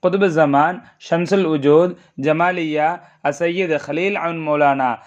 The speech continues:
அல் ஹசனியுல் ஹுசைனியுல் ஹாஷிமி கத்தசல்லாஹு சிர்ரஹுல் அலீம் அவர்கள் ஹகாயிகு சஃபா எனும் நூலிற்கு தமிழ் விரிவாக்கம் அளித்த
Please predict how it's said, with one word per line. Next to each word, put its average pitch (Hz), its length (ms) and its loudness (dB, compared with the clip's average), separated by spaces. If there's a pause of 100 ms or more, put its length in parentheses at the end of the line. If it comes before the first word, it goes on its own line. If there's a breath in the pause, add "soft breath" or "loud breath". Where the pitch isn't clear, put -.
(160 loud breath)
அல் 147 240 -2
ஹசனியுல் 170 600 -6
ஹுசைனியுல் 170 680 -4
ஹாஷிமி 143 640 -2 (300 soft breath)
கத்தசல்லாஹு 175 800 0
சிர்ரஹுல் 156 440 -4
அலீம் 139 540 -4 (240 loud breath)
அவர்கள் 180 600 2 (320 soft breath)
ஹகாயிகு 185 680 2
சஃபா 156 420 2
எனும் 156 240 -4
நூலிற்கு 160 720 -2 (200 loud breath)
தமிழ் 185 300 0
விரிவாக்கம் 175 680 0
அளித்த 151 520 0